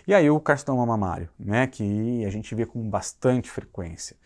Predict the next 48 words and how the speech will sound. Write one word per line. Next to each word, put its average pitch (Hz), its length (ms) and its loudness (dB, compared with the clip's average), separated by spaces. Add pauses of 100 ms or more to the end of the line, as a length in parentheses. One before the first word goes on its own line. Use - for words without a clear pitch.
(320)
O - 80 -20
tumor 117 220 -2
mais 127 300 2
frequente 123 460 -6
da 104 80 -4
cadela, 135 540 2 (400)
a 104 60 -10
gente 101 220 -10
tem 110 180 -8
aí 104 100 -4
uma 104 80 -4
incidência 104 640 -4
de 104 100 -6 (180)
trinta 165 400 0
por 131 240 -4
cento, 101 640 -2
né, 101 140 -4
trinta 139 260 -6
por 123 160 -6
cento 120 140 -10
das 120 160 -6
cadelas, 110 560 -2 (460)
eh, 107 180 0
vai 107 180 4
desenvolver 117 540 0
o 113 80 2
carcinoma 104 420 -4
mamário 104 520 -2 (260)
ao 104 100 -2
longo 104 340 2
da 110 120 -2
sua 135 240 0
vida. 147 340 2 (400)
É 120 60 -8
uma 113 120 -4
incidência 113 320 -4
bastante 120 540 -4
alta 98 420 -2 (200)
de - 80 -8
tumor. 90 480 -8 (500)
É, 101 280 2
isso 131 300 0
se - 80 -2
a 135 40 -2
cadela 117 340 4
não 113 100 -2
for 117 180 -4
castrada 127 600 2